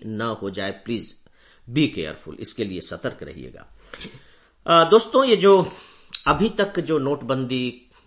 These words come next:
के बारे में जो खबरें आई हैं, इसके बारे, इसको देखते हुए मैं एक बात आप लोगों से जरूर, अ, कहना चाहूंगा, अ, वो ये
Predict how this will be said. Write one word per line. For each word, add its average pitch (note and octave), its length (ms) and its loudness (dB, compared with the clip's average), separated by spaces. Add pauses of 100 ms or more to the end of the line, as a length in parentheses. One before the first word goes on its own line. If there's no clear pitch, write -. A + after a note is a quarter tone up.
(120)
के A#2+ 80 -6
बारे G#2+ 260 -4
में G#2+ 160 -6
जो G2+ 80 -8
खबरें G2+ 400 -8
आई A2 200 -6
हैं, F#2 360 -10 (300)
इसके - 260 -6
बारे, D3 240 -2
इसको - 300 -8
देखते B2 340 -6
हुए C3 180 -4
मैं B2+ 160 -8 (100)
एक D#3 300 -6
बात B2 320 -12
आप G#2+ 180 -8
लोगों A2 180 -10
से G2 180 -10
जरूर, F#2 380 -12
अ, E2 540 -10
कहना G2 220 -8
चाहूंगा, F#2 460 -10
अ, - 160 -12 (480)
वो G2 120 -8
ये G#2 380 -2